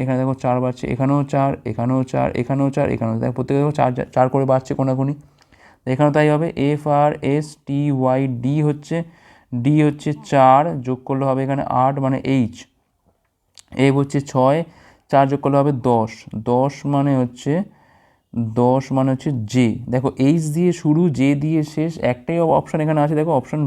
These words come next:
বি ছাড়া আর কী বা হবে, অপশন বি। নেক্সট চলো কী বলছে এখানে, একটা যৌথ পরিবারে বলছে নজন সদস্য, এম এন ও পি, কিউ আর এস টি এবং ইউ। পরিবারে হচ্ছে তিনটে বিবাহিত যুগল, এন হচ্ছে একজন ডাক্তার, তাহলে এন হচ্ছে ডক্টর, ঠিক আছে।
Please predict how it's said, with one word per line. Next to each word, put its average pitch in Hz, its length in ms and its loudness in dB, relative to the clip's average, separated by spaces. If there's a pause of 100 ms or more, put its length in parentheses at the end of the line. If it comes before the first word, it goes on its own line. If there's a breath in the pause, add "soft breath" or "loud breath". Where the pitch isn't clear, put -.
(140)
বি 135 100 2 (100)
ছাড়া 139 200 0
আর 131 100 -2
কী 127 160 -2
বা 110 120 0
হবে, 104 160 -8 (480 soft breath)
অপশন 131 200 -2 (140)
বি। 123 100 2 (460 loud breath)
নেক্সট 147 260 -2
চলো 151 180 2
কী 156 140 4
বলছে 147 220 4
এখানে, 151 160 2 (540 soft breath)
একটা 143 140 2 (100)
যৌথ 147 200 4 (140)
পরিবারে 165 360 4
বলছে 131 160 0 (120)
নজন 127 320 0
সদস্য, 113 280 -4 (260)
এম 127 140 0
এন 131 140 2
ও - 80 -2
পি, 160 80 0 (120)
কিউ 127 220 0
আর 123 80 2
এস 120 180 -2
টি - 120 -2 (260)
এবং 131 140 0 (220)
ইউ। 117 140 2 (640 soft breath)
পরিবারে 151 380 4
হচ্ছে 156 160 -2 (120)
তিনটে 135 380 -2 (120)
বিবাহিত 120 300 0 (120)
যুগল, 123 260 2 (380 soft breath)
এন 151 240 2 (100)
হচ্ছে 151 220 -2 (120)
একজন 131 220 0 (140)
ডাক্তার, 110 420 -2 (140)
তাহলে 117 200 -6 (220)
এন 135 100 2 (100)
হচ্ছে 131 340 -4 (360)
ডক্টর, 113 440 -2 (240)
ঠিক 147 180 -2
আছে। 165 140 -2